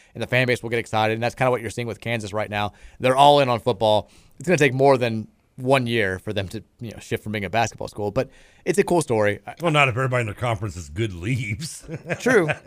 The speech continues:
Speaker 1: true. Uh, I'd like to see it keep going. I'm rooting for them. I hope they win this game, but I think T C U gets it done, and they get it done kinda big.
Speaker 2: I've always been, I've never really, I don't say I've been a fan of his, but I've always thought Sonny Liston was a de-,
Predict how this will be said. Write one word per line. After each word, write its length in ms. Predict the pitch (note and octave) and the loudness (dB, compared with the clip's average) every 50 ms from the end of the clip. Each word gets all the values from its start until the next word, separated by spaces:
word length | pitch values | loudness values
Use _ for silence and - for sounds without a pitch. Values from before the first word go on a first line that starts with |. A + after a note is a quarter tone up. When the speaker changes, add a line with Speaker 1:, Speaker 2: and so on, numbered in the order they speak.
| C3 - - | -16 -14 -10
Speaker 1:
true. 380 | - - - D#3 B2+ A#2 A2 - _ - _ _ _ - | -4 0 2 2 2 0 -2 -8 _ -20 _ _ _ 0
Uh, 220 | C3 B2+ A#2+ B2 A2+ | 4 4 6 6 4
I'd 160 | C3+ C#3+ C#3 | 2 2 4
like 180 | D3+ E3+ E3 - | 4 4 4 2
to 60 | C#3+ | 0
see 140 | - - C#3+ | -2 0 0
it 60 | C#3 | 0
keep 160 | - C3+ B2 B2+ | 0 -2 -2 0
going. 240 | A#2+ A2+ A2 A2 | 0 0 0 0
I'm 140 | A2+ A2 A2+ | -2 0 2
rooting 180 | B2+ B2+ B2 G#2+ | 2 2 0 0
for 100 | - A2+ | -2 -2
them. 120 | G#2+ G2+ | 0 2
I 40 | G2 | 2
hope 120 | A2 - | 0 0
they 80 | - G#2 | 0 -2
win 120 | G2+ G2+ G2 | -2 -2 -4
this 80 | F#2 | -4
game, 180 | - - G2+ G2 | -6 -4 -4 -4
but 100 | F2+ F#2+ | -2 -4
I 20 | F2+ | -4
think 160 | - G2+ E2+ | -6 -8 -10
T 100 | - F#2+ | -10 -12
C 120 | - - F#2 | -10 -10 -12
U 60 | F2+ | -12
gets 220 | - F#2 - - | -12 -12 -14 -14
it 40 | - | -10
done, 240 | - F2+ E2+ D#2+ - - | -8 -8 -8 -8 -10 -10
and 260 | G2+ G2+ F#2+ F2 D#2+ | -10 -10 -10 -10 -10
they 100 | G2 A#2 G#2 | -8 -8 -6
get 100 | G#2+ G2+ | -6 -6
it 60 | F2+ | -8
done 360 | - F2+ F2+ F2 E2+ F2 F#2+ - _ _ _ - | -8 -8 -8 -8 -10 -12 -14 -16 _ _ _ -12
kinda 160 | G#2 F#2+ E2 | -12 -12 -12
big. 280 | - - A1 G#1 - - - | -12 -16 -18 -18 -12 -6 -2
Speaker 2:
I've 140 | F3 F3+ | 0 2
always 260 | D3 B2+ B2 A#2+ G#2+ D#2 | 2 2 2 2 0 -2
been, 120 | A2+ A2 | -4 -2
I've 120 | A2+ A2+ | -2 -2
never 220 | A2+ A2+ A2 F#2 F2+ | -2 -2 -4 -6 -6
really, 320 | F2 F2 F2 F2 E2+ E2+ D#2+ - | -8 -8 -8 -8 -8 -10 -12 -10
I 60 | A2+ | -8
don't 140 | B2 A#2+ A2 | -8 -6 -8
say 140 | - - G#2 | -6 -4 -4
I've 100 | F2 F2+ E2+ | -4 -4 -6
been 80 | E2+ | -8
a 60 | D#2+ - | -12 -12
fan 300 | _ - F#2+ F#2+ F#2 F2+ | _ -8 -6 -6 -6 -6
of 40 | |
his, 160 | F2+ F#2 F2 E2 | -8 -8 -10 -8
but 140 | - F#2+ | -8 -6
I've 100 | F#2 F#2+ | -6 -4
always 140 | F2+ F2 E2 - | -4 -6 -8 -10
thought 140 | E2 D2+ | -12 -14
Sonny 180 | - - D2+ C#2+ | -14 -14 -16 -16
Liston 220 | C#2 C2+ - - | -16 -18 -20 -20
was 80 | C2+ B1+ | -20 -20
a 40 | B1 | -20
de-, 140 | C2 C#2 | -20 -20